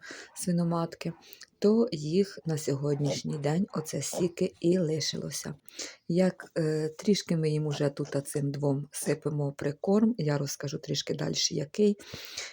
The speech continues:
і що. Ну, як я не доглядала, як не старалася, скільки не досипала, скільки не переживалася, але нічого не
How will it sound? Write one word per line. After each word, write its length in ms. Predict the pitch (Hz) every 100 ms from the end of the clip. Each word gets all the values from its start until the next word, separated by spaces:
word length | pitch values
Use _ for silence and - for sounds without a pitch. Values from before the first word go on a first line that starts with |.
| _
і 120 | 165
що. 420 | 147 - - 196 196 - - - - - - - - _ _ _ -
Ну, 300 | 202 240 -
як 420 | 190 175 180 175
я 340 | 156 151 139 147
не 160 | 170 156
доглядала, 720 | 147 135 143 160 214 220 208
як 300 | 160 147 143
не 120 | 143
старалася, 680 | 135 - 180 208 202 - 180
скільки 340 | - 165 165
не 120 | 147
досипала, 640 | 139 139 - - 196 208 190
скільки 340 | - 160 160
не 100 | 143
переживалася, 840 | - 143 143 143 180 208 190 - 170
але 420 | - 143 147 180 214 233 _ _ - -
нічого 720 | 156 196 - 156 160 175 202 -
не 360 | 151 139 147